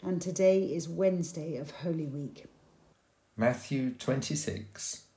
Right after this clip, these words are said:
Speaker 2: verses six to thirteen. While Jesus was in Bethany,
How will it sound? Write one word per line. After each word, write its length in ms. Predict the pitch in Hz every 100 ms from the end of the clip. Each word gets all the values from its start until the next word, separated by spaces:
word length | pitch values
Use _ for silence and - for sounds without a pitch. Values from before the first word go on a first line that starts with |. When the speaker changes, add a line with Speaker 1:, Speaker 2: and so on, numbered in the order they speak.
| _ _ _ _ _ _
Speaker 2:
verses 440 | 104 98 98 98 -
six 520 | 107 104 - - - _
to 100 | -
thirteen. 680 | 104 98 87 - 87 76 76 - _ _ _ _ _ _ _ _ _ _ _ _ _ _ _ _ _ _ _ _ _ _ _ _ _ _ _ -
While 340 | 123 175 233 -
Jesus 640 | 139 117 107 101 - -
was 180 | 101 98
in 140 | 107 98
Bethany, 640 | 104 101 92 76 80